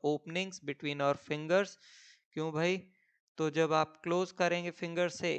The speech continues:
area of outlet कम होगा, area of outlet कम होगा तो velocity of water increase करेगी, क्योंकि equation of continuity कहती है the product of A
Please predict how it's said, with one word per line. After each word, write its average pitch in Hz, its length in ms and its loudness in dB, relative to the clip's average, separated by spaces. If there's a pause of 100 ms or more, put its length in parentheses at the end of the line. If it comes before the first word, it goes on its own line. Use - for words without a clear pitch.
area 160 240 2
of 156 160 0
outlet 147 520 0
कम 165 180 0 (100)
होगा, 180 340 2 (100)
area 151 320 -2
of 147 160 -8
outlet 151 400 -4
कम 147 160 -2
होगा 143 320 -2
तो 139 160 -4
velocity 135 560 -2
of 131 160 -8
water 131 300 0
increase 175 440 -6 (100)
करेगी, 175 400 -2
क्योंकि 151 340 -8
equation 139 400 -6
of 139 160 -10
continuity 143 580 -4
कहती 139 340 -4
है 175 140 -2 (380)
the 147 60 -4 (100)
product 147 420 0
of 147 200 0
A 139 160 -2